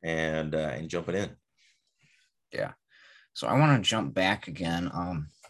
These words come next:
Speaker 2: what type of weapons, like, so when you're doing,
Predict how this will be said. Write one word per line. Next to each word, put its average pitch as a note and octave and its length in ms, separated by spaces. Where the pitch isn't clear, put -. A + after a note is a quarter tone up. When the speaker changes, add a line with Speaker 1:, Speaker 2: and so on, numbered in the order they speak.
Speaker 2:
what C#3+ 260
type G#3 340
of C3 160
weapons, F#2+ 720
like, G2 240
so - 160
when A2+ 160
you're B2+ 140
doing, A2+ 540